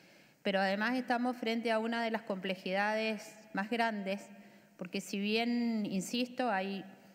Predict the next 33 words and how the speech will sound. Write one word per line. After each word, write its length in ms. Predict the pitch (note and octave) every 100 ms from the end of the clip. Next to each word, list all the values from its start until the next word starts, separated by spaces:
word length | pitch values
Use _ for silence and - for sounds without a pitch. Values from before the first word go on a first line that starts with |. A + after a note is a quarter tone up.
| - -
mucha 420 | F3+ G#3 A3+ A3+
gente 1080 | A3 A3 A3 G#3+ G3+ F#3+ F3 - - - -
viajando 540 | F3 F3 - G3+ G#3+
por 120 | G#3+ F#3
el 120 | F#3
mundo, 500 | G#3 B3 A#3+ A#3+ B3 - - -
también 360 | G#3 G3 A3+ B3
es 120 | B3
una 160 | B3
actividad 480 | A#3+ A#3+ G#3 G#3+ A#3
cada 140 | A#3 A3+
vez 160 | G#3+ G#3+
más 140 | A3+
compleja. 640 | A3+ G#3+ A3+ G3+ - E3+
Los 160 | F3 F3+
hábitos 420 | G#3 A3 G#3+ G3+
han 160 | G3+ G3
cambiado, 840 | F#3+ G3 A#3+ B3 A#3+ A3+ A3+ A3 -
el 120 | F#3
turista 380 | F#3 F#3+ G3+ G3+
es 80 | -
cada 260 | F#3+ F#3+
vez 180 | F#3+ F#3
más 140 | F#3
exigente, 920 | F#3 F3+ F#3 - A#3 A3+ G#3+ G3+ G3 - - - - - -
la 100 | F#3
legislación 640 | F#3+ - F#3 F#3+ F#3 A3+
argentina, 1040 | A3+ A#3 G#3 G3+ G3 C4 A3+ F#3+ F#3+ - -
en 160 | F#3 F3+
muchos 300 | G3 F#3 G3+
de 100 | G3
los 120 | F#3+
casos, 560 | - G3+ G#3 G#3+ G#3